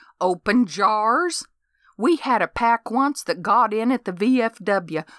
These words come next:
opened all the jars of peanut butter. Came in one morning, found a pair of 'em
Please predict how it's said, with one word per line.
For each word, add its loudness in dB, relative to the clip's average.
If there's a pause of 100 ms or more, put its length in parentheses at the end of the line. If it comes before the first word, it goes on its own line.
(120)
opened -2
all 4
the -6
jars 0
of -8
peanut -6
butter. -4 (580)
Came 2
in 2
one -2
morning, 0 (260)
found 0
a -2
pair 0
of 0
'em -4